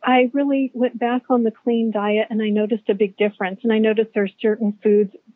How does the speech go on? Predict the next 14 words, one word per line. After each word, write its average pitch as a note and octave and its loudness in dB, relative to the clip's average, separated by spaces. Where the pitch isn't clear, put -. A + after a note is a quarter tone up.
if G#3 0
I G3 6
would F#3+ 2
eat G#3+ -2
them, F#3+ -2
or G3+ 2
supplements, G3+ 2
that G3+ 0
my G3 0
body G3 2
would F#3+ -2
react F#3 -2
again F#3 -2
negatively F#3+ 0